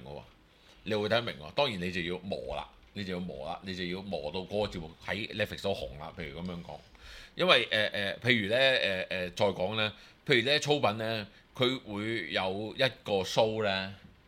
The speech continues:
係會 book 個，係會 po-，book 個 Tokyo Dome，跟住然後成班人喺度倒骰仔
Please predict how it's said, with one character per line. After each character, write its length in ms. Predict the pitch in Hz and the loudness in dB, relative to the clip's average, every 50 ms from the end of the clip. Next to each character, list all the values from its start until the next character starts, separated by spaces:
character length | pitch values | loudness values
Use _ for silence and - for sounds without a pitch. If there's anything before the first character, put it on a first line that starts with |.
| - - - - _ _ - _ _ _ - - _ _ - - | -20 -20 -20 -20 _ _ -20 _ _ _ -20 -20 _ _ -14 -6
係 480 | - 127 113 110 107 104 107 98 - 98 | -2 0 0 0 -2 -4 -6 -6 -8 -6
會 360 | 101 101 104 110 113 104 - - - | -6 -4 -4 -4 -4 -6 -8 -8 -6
book 180 | - 151 - - | -6 -6 -4 -4
個， 520 | - 104 98 95 95 92 92 87 - - - | -4 -2 -2 -2 -2 -2 -2 -4 -6 -8 -8
係 220 | - 110 104 104 | -6 -6 -4 -4
會 80 | 101 110 | -6 -8
po-，book 520 | 110 - - 147 123 117 - - - 131 | -10 -6 -4 -4 -4 -4 -4 -8 -10 -10
個 100 | - - 98 95 95 - | -6 -4 -4 -4 -4 -4
Tokyo 360 | - 117 107 101 110 107 104 104 | -6 -6 -6 -6 -6 -8 -4 -4
Dome， 320 | 104 101 101 104 101 87 - - _ _ - - - - - - - - - _ _ _ | -4 -4 -4 -6 -8 -10 -12 -18 _ _ -20 -20 -20 -20 -20 -20 -20 -20 -20 _ _ _
跟 200 | - 147 139 139 | -4 -2 -2 0
住 80 | 123 117 | 0 -2
然 280 | 101 92 87 82 85 87 | 0 -2 -2 -4 -2 -2
後 120 | 90 92 | 0 0
成 240 | 92 - 101 85 78 | 0 -2 -4 -6 -6
班 240 | 78 - 110 117 113 | -2 0 0 0 0
人 180 | 92 78 73 71 | -2 -4 -8 -8
喺 240 | - - 85 92 | -6 -4 -4 -2
度 400 | 95 98 85 78 76 71 64 60 - | -2 -2 -4 -4 -6 -10 -10 -10 -8
倒 80 | - 80 | -8 -8
骰 180 | 80 90 98 95 - | -6 -6 -6 -6 -6
仔 120 | - 73 | -6 -6